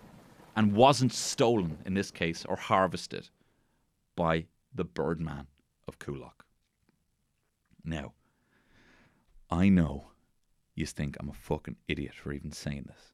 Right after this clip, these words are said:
And you think there's no way that could be true. Not only is there a police report to back this up, but to corroborate this even further, okay? I don't know if you've ever heard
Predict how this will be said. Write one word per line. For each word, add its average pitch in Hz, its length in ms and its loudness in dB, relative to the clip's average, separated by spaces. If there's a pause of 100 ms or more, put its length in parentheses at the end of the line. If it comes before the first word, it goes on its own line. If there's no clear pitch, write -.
(760)
And 73 120 -8
you 73 80 -4
think 76 160 -6
there's 76 240 -6
no 76 120 0
way 73 420 -6 (320)
that 73 160 -4
could 69 120 -10
be 71 80 -10
true. 64 320 -14 (1040)
Not 85 120 4
only 123 200 6
is 135 100 4
there 131 100 4
a 117 40 4
police 107 300 2
report 87 280 0
to 82 40 -8
back 78 220 -2
this 76 200 -8
up, - 220 -18 (640)
but 92 160 -2
to - 80 -12
corroborate 123 480 2
this 104 180 0
even 90 220 0
further, - 400 -6 (120)
okay? 67 220 -14 (1700)
I 107 80 8
don't 151 120 8
know 160 80 6
if 120 80 -2
you've 120 100 4
ever 104 160 6
heard 92 520 2